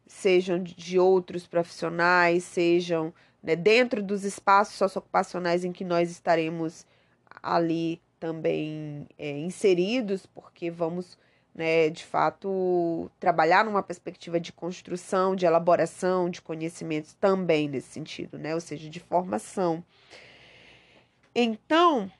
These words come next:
né, o que nós vamos perceber, meus amigos, é que existe, de fato, uma articulação entre essas dimensões,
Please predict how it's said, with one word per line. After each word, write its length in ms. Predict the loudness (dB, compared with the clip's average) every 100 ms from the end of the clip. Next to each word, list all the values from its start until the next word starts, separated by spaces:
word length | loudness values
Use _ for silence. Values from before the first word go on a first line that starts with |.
| _ _
né, 340 | -2 4 6 4
o 100 | 0
que 180 | -2 2
nós 460 | 6 6 6 2
vamos 260 | 0 0 0
perceber, 720 | 0 0 2 2 4 4 4
meus 200 | 2 0
amigos, 360 | 0 0 0
é 100 | 0
que 160 | 0 -2
existe, 540 | -4 -2 -2 -2 -4
de 120 | -6 -6
fato, 440 | 2 4 4 2
uma 160 | -2 -2
articulação 680 | -4 2 4 4 0 -4
entre 260 | -4 0 2
essas 240 | 2 0
dimensões, 840 | -4 0 -2 -2 -2 -2 -4 -8